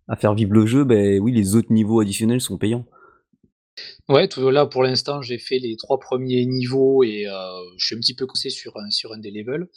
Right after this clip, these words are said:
Speaker 2: Mais c'est vrai que dès qu'on arrive à Manhattan, eh ben, il faut le déverrouiller.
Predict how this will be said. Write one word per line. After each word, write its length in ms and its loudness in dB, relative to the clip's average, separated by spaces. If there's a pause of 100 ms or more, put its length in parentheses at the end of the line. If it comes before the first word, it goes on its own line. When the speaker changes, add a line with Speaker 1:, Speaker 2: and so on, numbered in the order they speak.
(380)
Speaker 2:
Mais 60 -10
c'est 160 -6
vrai 160 -2
que 100 -8
dès 160 -2
qu'on 140 -4
arrive 200 -4
à 40 -4
Manhattan, 680 -2
eh 60 -12
ben, 120 -6
il 100 0
faut 120 -8
le 60 -4
déverrouiller. 760 -2